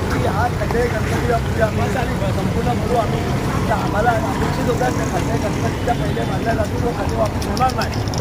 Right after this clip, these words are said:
आणि तसेच महेश गायकवाड साहेब यांनी बी अ, निवेदन दिलं व अधिकाऱ्यांना संबंधित भेटलेले आणि बोललेले की खड्डे जर पडले तर आम्ही अधिकाऱ्याला, संबंधित अधिकाऱ्याला खुर्चीवर बसू देणार नाही.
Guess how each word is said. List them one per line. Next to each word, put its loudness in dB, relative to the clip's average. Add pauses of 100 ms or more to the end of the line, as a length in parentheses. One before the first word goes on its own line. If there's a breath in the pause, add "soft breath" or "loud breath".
(140)
आणि 0
तसेच 0
महेश -2
गायकवाड 2 (600)
साहेब 0 (400)
यांनी -2
बी -2 (500)
अ, 0 (360)
निवेदन 0
दिलं 2
व 2
अधिकाऱ्यांना 2
संबंधित 0
भेटलेले 2 (500)
आणि 2
बोललेले 2 (400)
की 0 (120)
खड्डे 2 (140)
जर 2 (100)
पडले 6 (540)
तर 4 (180)
आम्ही 0
अधिकाऱ्याला, 2 (180)
संबंधित 2
अधिकाऱ्याला 0
खुर्चीवर 0
बसू 0
देणार 2
नाही. 0